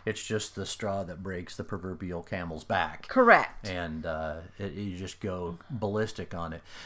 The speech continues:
Speaker 1: Don't accept excuses.
Speaker 2: Mm.
Speaker 1: Don't make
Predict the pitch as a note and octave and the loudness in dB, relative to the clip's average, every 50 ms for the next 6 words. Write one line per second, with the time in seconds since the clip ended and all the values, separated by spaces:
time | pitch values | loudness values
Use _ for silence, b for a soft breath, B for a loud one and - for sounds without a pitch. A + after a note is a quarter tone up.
0 | B - B2+ C#3 F3 A#3 C4 G#3+ - - - - C#3+ C3 - - - A2 - - | B 2 4 6 6 8 6 4 2 -2 0 4 4 4 4 2 -2 -4 -4 -4
1 | - - - G2 E2+ D2+ - - - - - - - - - F#3+ G#3+ G#3 G3+ G3 | -8 -8 -6 -6 -6 -6 -6 -10 -12 -12 -12 -14 -14 -8 -2 2 4 4 4 4
2 | F3+ D3+ C3+ - - - - B2+ A2+ G2 C3 D#3+ A3 A#3 A#3 A2 A2 G#2+ A2+ C3 | 4 2 -2 -6 -10 -12 -10 -8 -2 2 4 4 4 4 2 0 0 2 2 2
3 | E3+ G3+ E3 A#2+ - - - - | 2 2 2 0 -4 -8 -14 -16